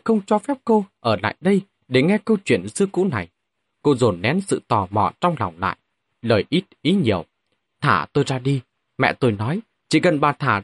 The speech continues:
tôi ra, bà ấy sẽ tha thứ cho bà." Những lời này chỉ là để thử, cô cũng không mong chờ gì ở người phụ nữ không mấy quan trọng này, thậm chí đã chuẩn bị tâm lý nghe bà ta trả lời. "Ta làm gì có năng lực cứu con?"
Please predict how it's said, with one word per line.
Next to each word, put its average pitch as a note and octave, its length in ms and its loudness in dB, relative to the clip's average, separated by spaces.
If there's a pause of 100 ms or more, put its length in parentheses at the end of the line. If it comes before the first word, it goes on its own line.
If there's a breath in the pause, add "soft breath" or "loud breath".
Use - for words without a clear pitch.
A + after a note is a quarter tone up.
tôi G#3+ 160 4
ra, G3+ 280 -2 (320)
bà B2 120 2
ấy F3 320 0 (100)
sẽ - 120 -2
tha B2+ 200 -4
thứ F3+ 280 -2
cho C3+ 120 -8
bà." F#2 260 -2 (1500)
Những F3 180 4
lời E3 100 4
này C#3 260 4
chỉ B2 160 0
là A#2+ 140 2
để A#2 320 2
thử, G2+ 220 0 (380)
cô C#3+ 100 2
cũng D#3+ 220 0
không B2+ 280 -2
mong B2 240 -2
chờ G2+ 260 -2
gì G#2+ 280 -2
ở C3 100 0
người A2 220 2
phụ B2+ 140 2
nữ C3+ 240 -2
không G#3 180 0
mấy G#3 120 2
quan A3 280 0
trọng G#2 280 -4
này, G2+ 160 -6 (480)
thậm D#3 140 2
chí E3+ 180 0
đã F3+ 80 2 (100)
chuẩn F#2+ 240 -4
bị A#2 200 -2
tâm G3 200 0
lý E3+ 220 0 (260)
nghe A#3 120 2
bà F3+ 140 2
ta A3 180 0 (100)
trả G#2+ 160 -6
lời. F#2+ 300 -2 (540)
"Ta C#3 80 0
làm F#2+ 260 0
gì F#2 320 0
có D#3 100 0
năng A2+ 200 -4
lực G#2 220 -4
cứu G3 240 2
con?" F#3 180 2